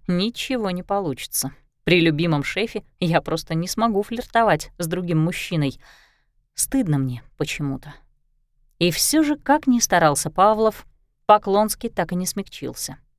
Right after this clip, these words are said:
А моя личная уверенность в успехе нашей поездки росла с каждой минутой, когда я замечала, как теряет настроение Санников. К концу ужина тот решительно пригласил меня на танец. Думала, Поклонский во мне дыру просверлит,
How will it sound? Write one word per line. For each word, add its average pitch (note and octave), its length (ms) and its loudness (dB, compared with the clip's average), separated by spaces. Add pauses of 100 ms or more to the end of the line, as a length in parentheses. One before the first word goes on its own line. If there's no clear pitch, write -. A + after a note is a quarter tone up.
(360)
А E3 140 6
моя F3 320 6
личная D4+ 520 2
уверенность B3 680 2
в G#3+ 60 -8
успехе A3 440 -2
нашей G#3 280 -4
поездки E3 680 -2 (120)
росла F3 400 0
с - 80 -4
каждой G#3+ 320 -2
минутой, G#3 580 -2
когда E3 260 4
я E3 80 6
замечала, F3 520 2
как F#3+ 240 0
теряет F#3 440 0
настроение F3+ 640 -2
Санников. C#3+ 760 -4 (500)
К - 60 -12
концу D4+ 520 4
ужина D#4+ 380 2 (140)
тот A#3 220 2
решительно C4+ 640 0
пригласил A3+ 500 2
меня G3 260 0
на F#3 120 -2
танец. C#3 540 -2 (400)
Думала, A3+ 520 0
Поклонский G3+ 840 0
во C#4 140 2
мне C4+ 260 4
дыру A3 480 0
просверлит, D3+ 720 0